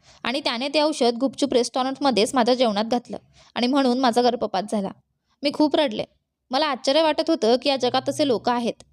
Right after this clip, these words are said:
जे इतके घाणेरडे काम करतात. त्या दिवसापासून माझा पती माझ्या नजरेतून उतरला. माझा पती मला बोलत नसेल तर मीही त्याच्याशी बोलण्याचा प्रयत्न करत नव्हते. माझ्या सासूच्या नजरेत मी पूर्णपणे कमी झाले होते. त्यांना असं वाटत होतं की घराबाहेर जाऊन बाजारातील पदार्थ खाण्यामुळेच माझा गर्भपात झाला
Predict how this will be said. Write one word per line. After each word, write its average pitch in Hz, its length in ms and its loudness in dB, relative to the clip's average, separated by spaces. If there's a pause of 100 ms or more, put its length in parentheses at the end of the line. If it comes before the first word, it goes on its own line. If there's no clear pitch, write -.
(180)
जे 247 100 0
इतके 254 220 -2
घाणेरडे 240 460 -2
काम 233 220 -2
करतात. 233 320 -4 (600)
त्या 254 80 0
दिवसापासून 247 640 0
माझा 247 220 0
पती 240 220 -2
माझ्या 262 220 0
नजरेतून 240 420 2
उतरला. 214 360 -4 (540)
माझा 269 180 2
पती 311 220 -2
मला 311 180 0
बोलत 277 340 0
नसेल 294 300 -2 (340)
तर 294 120 0
मीही 285 240 0
त्याच्याशी 311 300 -2
बोलण्याचा 285 380 -2
प्रयत्न 277 340 0
करत 254 260 0
नव्हते. 254 340 -6 (500)
माझ्या 240 220 0
सासूच्या 254 400 0
नजरेत 240 380 -2
मी 269 80 -2
पूर्णपणे 277 480 0
कमी 240 240 0
झाले 233 220 2
होते. 226 240 -2 (600)
त्यांना 269 220 -2
असं 339 180 -2
वाटत 294 320 0
होतं 240 220 0
की 277 120 0
घराबाहेर 269 420 2
जाऊन 254 320 -2
बाजारातील 247 440 0
पदार्थ 247 420 2
खाण्यामुळेच 262 480 -2
माझा 247 180 2
गर्भपात 233 400 2
झाला 214 260 -4